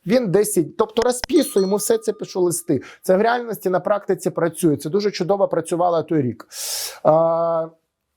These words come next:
проводиться перевірка цього листка протягом десяти календарних днів. Вам фонд соцстраху зробить перевірку.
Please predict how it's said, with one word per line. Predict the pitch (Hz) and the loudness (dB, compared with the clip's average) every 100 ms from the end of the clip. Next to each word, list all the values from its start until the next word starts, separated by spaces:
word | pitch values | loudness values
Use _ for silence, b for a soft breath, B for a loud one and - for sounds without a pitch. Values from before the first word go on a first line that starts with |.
| _ _ - - | _ _ -8 4
проводиться | 202 226 240 190 185 180 | 4 6 2 0 0 0
перевірка | 190 185 202 214 180 | 0 -2 -2 -2 -2
цього | - 175 | -2 0
листка | 156 139 - 143 | 0 -2 -2 -2
протягом | 139 196 208 202 160 | 0 -2 0 -2 -2
десяти | 160 - 202 | -2 -2 -2
календарних | 180 175 160 156 151 139 | -2 0 0 0 -2 -6
днів. | 139 127 | -6 -4
Вам | 180 202 | -2 -2
фонд | 190 196 170 | -2 -6 -4
соцстраху | 156 - 170 - 147 | -6 0 0 0 -4
зробить | 143 185 156 - | -2 -2 -2 -4
перевірку. | 160 143 123 151 214 - 117 | -2 0 0 -2 -2 -6 -16